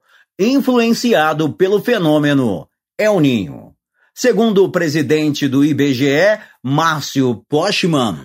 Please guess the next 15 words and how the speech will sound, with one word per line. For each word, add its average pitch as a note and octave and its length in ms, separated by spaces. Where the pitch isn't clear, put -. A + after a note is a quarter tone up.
a B2+ 160
proposta F3+ 840
representa D#3+ 800
uma G3 240
nova F#3 580
forma D#3+ 600
de D#3 160
atuação E3+ 720
do A3+ 220
Estado D3 760
diante F3+ 720
desses E3 480
eventos. A#2 880
A B2+ 100
ideia D3 680